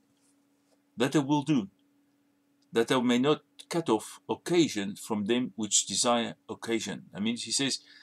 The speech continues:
"I'm, I'm not going to stop because of the evil plan. I'm not going to stop doing what I'm doing because of the evil that is around us." And this is quite relevant. Even this is, uh, written so, so many, many years ago,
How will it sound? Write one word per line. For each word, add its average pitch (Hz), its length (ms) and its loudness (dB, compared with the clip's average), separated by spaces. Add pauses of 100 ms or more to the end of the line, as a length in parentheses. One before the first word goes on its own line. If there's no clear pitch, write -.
(440)
"I'm, 123 240 -2
I'm 123 160 2
not 151 160 2
going 160 160 4
to 156 120 -6
stop - 440 2 (640)
because 143 720 4
of 120 200 2
the 117 80 6
evil 135 280 4
plan. 104 380 -4
I'm 113 80 -4
not 135 160 -4
going 143 160 -4
to 131 80 -10
stop 131 360 2
doing 131 220 4
what 117 140 -4
I'm 127 140 2
doing 107 340 -2 (360)
because 120 360 0
of 104 100 -4
the 117 80 8
evil 117 380 2 (600)
that 104 140 -4
is 110 160 0
around 107 340 0
us." - 360 -2 (600)
And 107 140 -2
this 160 180 8
is 170 160 6
quite 160 280 4
relevant. 120 520 2
Even 117 300 -2
this 131 180 -2
is, 131 140 -4
uh, 117 240 0
written 117 300 -2
so, - 420 -2
so 127 360 0
many, 120 260 0
many 120 220 2
years 110 260 2
ago, 120 280 2